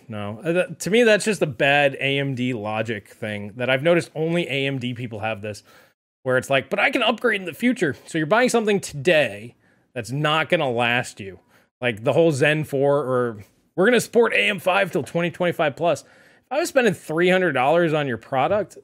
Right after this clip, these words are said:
it better last and be good longer than that. Now, granted, it will be. A seventy-six hundred X for a gaming P C is gonna be, pff, way beyond twenty twenty-five. You'll be on A M six before you need to upgrade it.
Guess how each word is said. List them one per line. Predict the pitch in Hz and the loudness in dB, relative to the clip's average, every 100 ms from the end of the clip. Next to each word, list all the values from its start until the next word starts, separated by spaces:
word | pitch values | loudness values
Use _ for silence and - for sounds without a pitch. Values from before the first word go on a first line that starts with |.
| _ | _
it | - 220 | -2 2
better | 349 330 214 | 4 4 2
last | 135 117 156 160 - - - _ - | 2 -2 -2 -2 -6 -14 -20 _ -10
and | 139 139 | -8 -8
be | 143 170 | -6 -6
good | 117 104 151 151 | -6 -4 -2 0
longer | 110 113 123 120 | -2 -4 -2 -4
than | 110 104 | -4 -6
that. | 104 139 | -8 -2
Now, | 175 | -2
granted, | 139 214 175 156 | 2 0 0 2
it | 233 | 2
will | 156 160 | 4 2
be. | 107 90 - _ _ _ | 0 -10 -14 _ _ _
A | |
seventy-six | - 247 196 - - | -6 0 2 2 0
hundred | 170 143 | 0 2
X | 123 127 - | 0 0 -6
for | 120 | -6
a | 101 | -6
gaming | 104 123 143 | -4 -4 -4
P | 170 | -4
C | 160 175 | -2 -2
is | 139 | -2
gonna | 113 131 | -4 -6
be, | 117 117 | -4 -6
pff, | 101 - - - - _ _ _ _ _ _ _ | -8 -18 -20 -20 -20 _ _ _ _ _ _ _
way | 131 170 226 202 | -8 0 4 4
beyond | 185 156 147 147 | 4 2 0 -2
twenty | 110 127 113 | -2 -4 -4
twenty-five. | 123 104 127 110 104 | -6 -4 -4 -4 -6
You'll | 147 175 | 0 2
be | 190 | 4
on | 175 151 | 4 2
A | 143 | 2
M | 147 117 | 0 -2
six | - 143 - - - | -2 -4 -4 -12 -10
before | 123 107 120 | -10 -8 -6
you | 113 110 | -4 -6
need | 110 | -8
to | 104 120 | -8 -10
upgrade | 139 107 104 98 | -10 -10 -10 -12
it. | - | -18